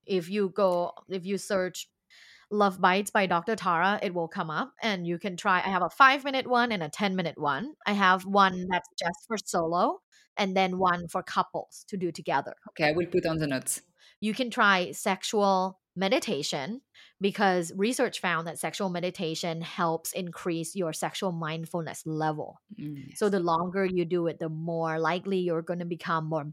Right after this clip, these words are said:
Speaker 1: more mindful during sex.
Speaker 2: Yeah, and it's a practice. So the more you're doing it, the better you become at it.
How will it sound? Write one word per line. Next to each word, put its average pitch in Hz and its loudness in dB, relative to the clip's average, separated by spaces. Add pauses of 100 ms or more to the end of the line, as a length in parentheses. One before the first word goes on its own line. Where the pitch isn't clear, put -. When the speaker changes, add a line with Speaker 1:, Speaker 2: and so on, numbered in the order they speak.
(160)
Speaker 1:
more 180 0
mindful 165 -2 (100)
during 156 -2
sex. - -8
Speaker 2:
Yeah, 165 -4 (220)
and 185 4
it's 165 0
a 165 0
practice. - 2
So 156 -2
the 143 0
more 156 4
you're 156 0
doing 185 2
it, 190 0
the 160 4
better 156 4
you 151 2
become 147 2
at 123 -4
it. - -14